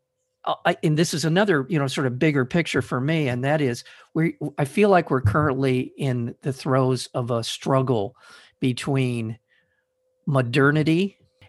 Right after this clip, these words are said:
and something else, some sort of religious weirdness that, that seems hell-bent on controlling something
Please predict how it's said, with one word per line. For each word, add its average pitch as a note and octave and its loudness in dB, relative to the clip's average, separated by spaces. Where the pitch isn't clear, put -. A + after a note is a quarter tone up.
and C3+ 0
something D3 2
else, A#2 -4
some D3+ 0
sort C#3+ 0
of A#2 -2
religious D3 0
weirdness C3 -2
that, B2+ -2
that C3+ 0
seems C#3 -2
hell-bent C#3 0
on C3 -2
controlling C#3+ 0
something A2+ -6